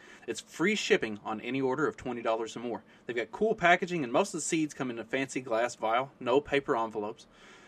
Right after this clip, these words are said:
They accept U S dollars and crypto and can easily take either at checkout.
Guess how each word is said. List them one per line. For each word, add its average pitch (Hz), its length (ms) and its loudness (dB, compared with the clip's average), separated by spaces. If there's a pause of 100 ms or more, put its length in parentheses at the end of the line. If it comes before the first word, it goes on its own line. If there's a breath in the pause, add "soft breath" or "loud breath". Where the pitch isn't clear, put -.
(120 loud breath)
They 120 120 2
accept 117 320 -2
U 147 180 6
S 170 120 2
dollars 180 440 6 (100)
and 233 440 4
crypto 135 440 2 (200 soft breath)
and 131 140 -4
can 113 160 -2 (100)
easily 190 380 4
take 165 240 0
either 147 260 4
at 127 60 2
checkout. 110 320 -4